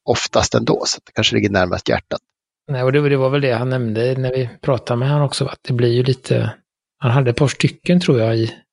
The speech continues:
Speaker 2: utlandet. Eh, så att det kunde sticka iväg i porto där faktiskt, eh, vissa månader.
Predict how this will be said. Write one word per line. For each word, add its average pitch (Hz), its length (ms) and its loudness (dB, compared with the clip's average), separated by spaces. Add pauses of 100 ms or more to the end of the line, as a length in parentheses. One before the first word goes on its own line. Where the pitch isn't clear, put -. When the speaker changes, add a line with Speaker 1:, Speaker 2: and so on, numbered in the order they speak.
(120)
Speaker 2:
utlandet. 110 720 2 (1000)
Eh, 117 420 2
så - 120 -6
att 120 100 -4
det 131 60 -4
kunde 131 240 2
sticka 135 280 0
iväg 117 240 0
i 127 40 2
porto 127 340 0
där 113 160 0
faktiskt, - 580 -4
eh, 117 300 -2
vissa 117 300 0
månader. 110 500 0